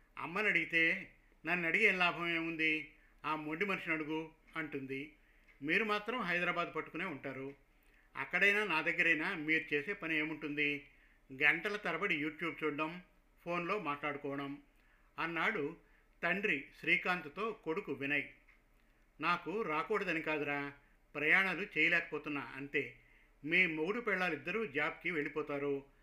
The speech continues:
మనవడి స్కూల్కి, అమ్మకి వంట, నాకు ఫోను,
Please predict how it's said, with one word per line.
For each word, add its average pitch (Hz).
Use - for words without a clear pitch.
మనవడి 190
స్కూల్కి, 160
అమ్మకి 170
వంట, 151
నాకు 170
ఫోను, 156